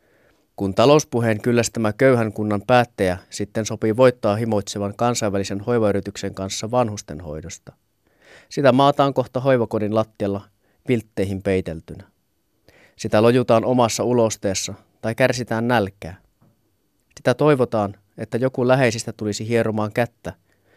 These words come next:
kun se on kipeä, vaikka se on sängystä putoamisen takia poikki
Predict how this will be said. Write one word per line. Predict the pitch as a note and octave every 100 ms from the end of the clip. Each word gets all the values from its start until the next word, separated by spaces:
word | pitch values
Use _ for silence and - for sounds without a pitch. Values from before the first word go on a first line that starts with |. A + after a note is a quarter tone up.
| _ _
kun | - G#2
se | A2
on | G#2+
kipeä, | C3 C3 G#2+ F#2 E2+ _ _
vaikka | A2 - A2+
se | A2+
on | A2
sängystä | B2 A#2+ G#2+ G#2+
putoamisen | A2 G2+ G#2 G2+ G#2+ G2
takia | G#2 G#2+ G2+
poikki | A#2 A2 G#2+ - -